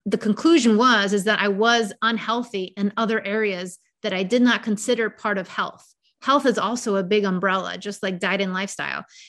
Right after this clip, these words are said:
And to really go deep into it, you need to really investigate and understand what that really looks like and what that,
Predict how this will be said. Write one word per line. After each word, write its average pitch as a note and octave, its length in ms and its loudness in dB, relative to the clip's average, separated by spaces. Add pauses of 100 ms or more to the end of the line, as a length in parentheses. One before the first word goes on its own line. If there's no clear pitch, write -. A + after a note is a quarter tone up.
(160)
And G#3 380 2
to G#3+ 140 0
really A#3+ 640 2 (1040)
go A3 220 4
deep A#3 580 0
into C4+ 360 0
it, F4 140 -4 (920)
you A#3+ 200 2
need B3 360 2
to G#3 140 -10
really A#3 440 -2
investigate G3+ 800 -6
and G3 200 -6
understand G3+ 880 -4
what G#3+ 280 -4
that G#3 180 -6
really G#3 240 0
looks A3+ 300 -8
like F#3+ 200 -6
and G3+ 180 -4
what G#3+ 300 -2
that, F#3 280 -2